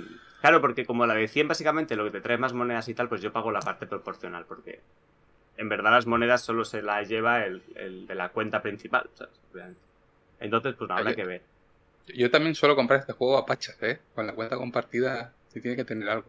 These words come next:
Speaker 2: Y estoy
Speaker 1: Claro.
Speaker 2: mirando que el, que el N B A, el League Pass, eh, s-, vale ciento treinta euros al año, ¿eh?
Speaker 1: Claro, claro, claro.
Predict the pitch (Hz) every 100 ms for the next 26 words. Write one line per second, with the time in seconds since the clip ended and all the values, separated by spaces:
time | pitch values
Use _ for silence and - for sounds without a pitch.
0 | _ - _ _ 123 - - 156 120 127
1 | 123 107 104 101 101 - 113 107 113 123
2 | 123 123 123 117 113 107 110 _ 131 -
3 | - - - - 101 95 95 95 - _
4 | - - - - - - 101 104 120 117
5 | 113 117 110 107 101 120 107 107 120 104
6 | 143 - - - - - _ _ 160 180
7 | 170 175 143 156